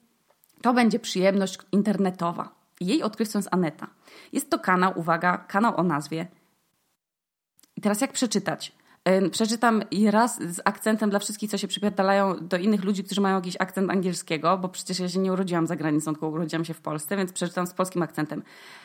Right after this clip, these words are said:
„A kind of adventurous life”. Natomiast z akcentem Joanny Krupy to by było,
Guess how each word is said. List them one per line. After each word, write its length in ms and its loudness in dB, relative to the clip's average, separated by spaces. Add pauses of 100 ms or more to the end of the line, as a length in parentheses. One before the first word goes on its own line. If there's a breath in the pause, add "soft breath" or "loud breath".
(240 loud breath)
„A 100 6
kind 400 6
of 180 4
adventurous 680 6
life”. 320 2 (640 soft breath)
Natomiast 720 2 (160)
z 340 0
akcentem 440 0
Joanny 260 4
Krupy 440 -4 (140)
to 100 0
by 120 2
było, 520 4